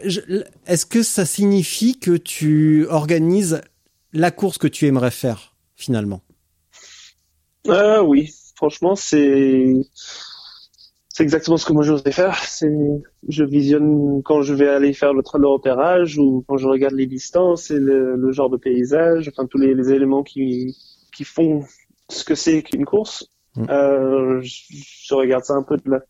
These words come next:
Speaker 2: de, de mon point de vue si je participais.
Speaker 1: Alors ça veut dire que maintenant tu voudrais courir où ?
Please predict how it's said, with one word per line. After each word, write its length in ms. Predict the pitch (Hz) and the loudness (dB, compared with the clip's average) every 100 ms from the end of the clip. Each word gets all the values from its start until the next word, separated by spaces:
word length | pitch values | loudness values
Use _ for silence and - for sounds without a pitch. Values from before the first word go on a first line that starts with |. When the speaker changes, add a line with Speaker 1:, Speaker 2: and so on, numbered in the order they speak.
| _ - | _ -14
Speaker 2:
de, 260 | 139 139 135 | -4 0 0
de 120 | 131 | 0
mon 200 | 139 143 | 0 0
point 180 | 139 147 | 0 0
de 80 | 139 | 0
vue 220 | 147 175 | 0 -2
si 260 | 165 143 135 | -2 -6 -6
je 100 | - | -6
participais. 500 | 131 139 - - 175 _ _ _ _ _ - - - _ _ _ _ _ - | -8 -8 -12 -10 -12 _ _ _ _ _ -18 -18 -20 _ _ _ _ _ -8
Speaker 1:
Alors 160 | 127 117 | -6 -2
ça 120 | 147 | -2
veut 60 | 139 | 0
dire 160 | 151 | -2
que 100 | - | 0
maintenant 480 | 147 147 - 170 185 | 0 0 -2 -2 -2
tu 140 | 185 147 | -4 -4
voudrais 300 | 135 135 147 | -4 -2 -2
courir 400 | - 123 123 127 | -2 -4 -4 -6
où ? 160 | 151 | -6